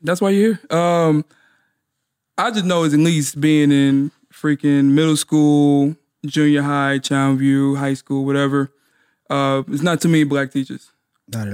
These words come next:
Speaker 2: all.
Speaker 1: Um, and, uh, well, I would say the age range is, like, if they are black male teachers, um, probably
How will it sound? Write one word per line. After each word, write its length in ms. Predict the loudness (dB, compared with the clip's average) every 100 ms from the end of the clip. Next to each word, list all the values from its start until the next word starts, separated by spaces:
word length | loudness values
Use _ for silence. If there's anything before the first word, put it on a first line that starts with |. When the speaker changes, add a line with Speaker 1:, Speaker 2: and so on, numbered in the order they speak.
| -4
Speaker 2:
all. 60 | -2
Speaker 1:
Um, 480 | -2 -2 -2 -6 -8 _ -4
and, 520 | -2 0 0 0 -4 _ _ _ _ -4
uh, 80 |
well, 200 | 0 0
I 20 | 0
would 140 | -4
say 600 | -4 -2 0 2 2 0
the 240 | -4 -8 -4
age 380 | 0 2 0 0
range 600 | -2 0 -2 -2 -4 -4
is, 600 | -4 -2 -4 -6 -10 _ _ _ _
like, 120 | -4 -2
if 120 | 0
they 100 | 0
are 220 | 0 0
black 420 | 0 -2 -2 -4
male 320 | 0 0 0 0
teachers, 560 | -2 -2 -2 -6 -10 _ _ _ _ _
um, 540 | -4 0 0 0 -2 -4
probably 640 | -2 -2 2 2 2 0